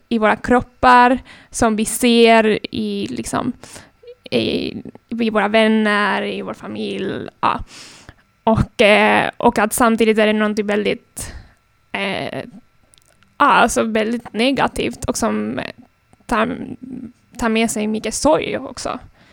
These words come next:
Och att det är någonting som enligt honom då, vårt samhälle är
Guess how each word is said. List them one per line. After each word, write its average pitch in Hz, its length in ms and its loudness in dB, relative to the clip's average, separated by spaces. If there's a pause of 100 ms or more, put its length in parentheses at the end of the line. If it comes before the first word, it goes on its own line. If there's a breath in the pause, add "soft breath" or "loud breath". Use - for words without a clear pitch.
(240 soft breath)
Och 233 220 -4
att 226 140 2
det 233 60 4
är 240 200 4
någonting 233 320 -2
som 214 520 -4 (260 loud breath)
enligt 220 320 -2
honom 233 500 0
då, - 240 0 (640 soft breath)
vårt 226 200 4
samhälle 208 580 0
är 202 680 -2